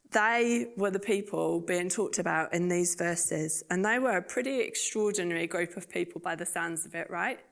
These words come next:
First of all, this was Pentecost, and Pentecost was one of the three, um, festivals through the year that Jews would, um, go on pilgrimage to Jerusalem for. So this three thousand people would likely have been a wide variety of people from all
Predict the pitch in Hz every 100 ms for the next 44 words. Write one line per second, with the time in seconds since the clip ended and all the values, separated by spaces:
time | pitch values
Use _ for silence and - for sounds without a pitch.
0 | _ _ - - _ - 269 277 269 254
1 | 226 214 202 202 - - _ - 220 220
2 | 214 - 214 208 202 202 175 - - 190
3 | 202 220 226 226 202 - 190 214 208 202
4 | - 190 190 - 240 254 262 262 262 254
5 | 202 190 190 185 - 277 - 208 185 185
6 | - 196 190 196 190 170 165 - - 220
7 | 233 226 190 190 190 - 180 175 170 175
8 | 190 - 220 208 180 - 233 226 226 175
9 | 160 - - 170 180 180 180 180 165 165
10 | - 160 165 - - - - 220 311 -
11 | - 254 262 247 233 220 208 208 208 180
12 | 185 190 - - - 208 190 196 190 180
13 | 180 185 208 240 240 240 - 202 175 170
14 | 170 170 165 - 160 165 - 180 190 -
15 | 262 277